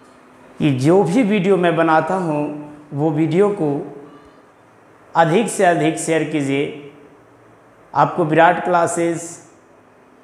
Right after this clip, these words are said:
के नाम से Facebook पेज भी बना हुआ है, उसको भी फॉलो कीजिए, share कीजिए, तब हमारा भी हौसला बढ़ा रहेगा। यदि अगर आप लोग की कोई त्रुटि लगता हो कि आवाज़ में परेशानी है या समझ में नहीं आता है, सर थोड़ा ढंग से और बताइए,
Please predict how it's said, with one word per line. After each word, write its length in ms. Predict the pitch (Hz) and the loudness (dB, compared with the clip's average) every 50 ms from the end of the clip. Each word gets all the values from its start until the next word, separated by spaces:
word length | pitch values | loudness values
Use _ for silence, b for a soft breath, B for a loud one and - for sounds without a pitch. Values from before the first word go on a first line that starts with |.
| _ - - - - - - - - - - - - - - - - - - - - - | _ -20 -20 -20 -20 -20 -20 -20 -20 -20 -20 -20 -20 -20 -20 -20 -20 -20 -20 -20 -2 0
के 80 | 160 160 | 2 2
नाम 260 | 170 160 165 180 175 | 4 4 2 2 0
से 160 | - - 175 | -2 -4 -4
Facebook 480 | 156 - - 160 147 - - 190 170 - | -4 -2 -2 -4 -2 -2 -4 -4 -4 -2
पेज 240 | - 165 175 175 143 | -2 0 0 0 0
भी 60 | 170 | -2
बना 240 | 214 175 185 180 175 | 0 0 2 2 2
हुआ 160 | 170 156 170 165 | 2 4 4 2
है, 60 | 160 | 2
उसको 240 | 156 - - - 190 | 0 -2 -2 -2 -2
भी 120 | 185 175 | -2 -2
फॉलो 340 | 151 - - 160 170 175 180 | -4 -4 -4 -2 -2 -2 -2
कीजिए, 380 | 165 170 165 147 139 139 143 139 | -2 -2 -4 -2 -2 -2 -4 -4
share 260 | 135 - 160 175 180 | -2 0 0 0 0
कीजिए, 420 | 175 - 170 151 143 139 135 135 147 - - - - - - - - _ - - - _ _ | 0 -2 -4 -4 -2 -2 -4 -4 -6 -8 -10 -16 -20 -20 -20 -20 -20 _ -20 -20 -20 _ _
तब 160 | 185 185 190 185 | 0 2 2 0
हमारा 460 | 165 170 170 170 170 170 180 202 202 | -2 -4 -4 0 0 2 2 2 2
भी 140 | 165 175 170 | 0 0 0
हौसला 380 | 151 160 156 143 151 160 160 | 0 -2 -2 -2 -2 -2 -2
बढ़ा 220 | 156 151 147 151 156 | 0 0 0 0 0
रहेगा। 480 | 156 147 135 139 139 139 143 143 151 - - B B B B B B B - | 0 0 0 -2 -2 0 0 -2 -2 -4 -8 B B B B B B B -2
यदि 280 | 139 185 185 180 240 240 | 0 0 2 4 4 4
अगर 260 | 226 214 196 202 190 | 4 4 4 4 4
आप 220 | 190 190 180 190 175 | 4 4 4 2 -2
लोग 100 | 180 175 | -4 -4
की 100 | 190 170 | -4 -2
कोई 140 | - 180 175 | -2 -4 -4
त्रुटि 360 | 175 - 165 160 160 165 202 | -4 -2 -4 -2 -2 0 0
लगता 320 | 220 208 170 151 - - 170 | 2 2 0 0 0 0 0
हो 220 | 156 135 139 147 165 214 - - - - - - - - | 2 2 0 0 -2 -4 -6 -10 -14 -18 -20 -20 -20 -20
कि 120 | - - 185 | -10 -6 -2
आवाज़ 400 | 156 156 156 156 165 170 185 175 | 0 2 2 4 4 4 4 2
में 220 | 156 165 175 165 175 | 2 -2 -2 0 0
परेशानी 460 | 175 160 147 - 165 156 151 156 151 | 0 0 0 0 0 0 0 -2 -4
है 260 | 139 143 151 151 151 156 | -4 -4 -4 -4 -2 -2
या 100 | 147 143 | -2 -2
समझ 320 | 147 - - 160 160 180 180 | -2 -2 -4 -2 0 0 0
में 160 | 160 160 170 | 0 0 0
नहीं 180 | 160 160 156 156 | 0 2 2 2
आता 320 | 156 151 147 151 147 143 143 | 2 2 2 2 2 2 2
है, 120 | 151 156 | 2 2
सर 260 | 147 - 165 156 147 - | 0 -2 -2 -4 -2 -2
थोड़ा 140 | 160 165 160 | -2 0 0
ढंग 340 | 151 139 139 170 185 196 170 | 0 -2 -2 -2 -2 -2 -2
से 140 | - 202 | -2 0
और 160 | 175 160 156 151 | 0 0 0 0
बताइए, 720 | 151 156 156 156 143 147 147 147 147 156 151 - - | -2 -2 0 0 0 2 2 0 0 -2 -2 -6 -10